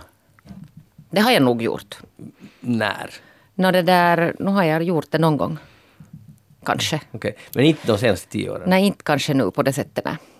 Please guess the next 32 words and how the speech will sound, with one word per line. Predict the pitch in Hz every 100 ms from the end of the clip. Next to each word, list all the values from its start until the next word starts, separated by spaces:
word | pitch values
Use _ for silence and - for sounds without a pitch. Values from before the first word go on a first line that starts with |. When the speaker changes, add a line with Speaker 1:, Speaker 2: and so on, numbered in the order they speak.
| -
Speaker 1:
<laughs> | - - - -
Speaker 2:
Just | 160 175 -
det. | 113 107 -
Men | - 120
så | 165
sportlov | - 208 165 143
betyder | 143 170 139
för | 131
dig | 127 120
sol, | - - -
helt | 107 90
enkelt? | 85 - - - -
Speaker 1:
Ja, | 359
alltså | 202 208
det | 196
där, | 190 196 190 -
du | 202
ska | -
inte | 143
tro | 165
att | 175
det | 208
är |
något | 208
lätt | 233 254 -
jobb | 90 147 120
det | 120
här, | 123 127 107
vet | 110 -
du, |
att, | 120
att | 120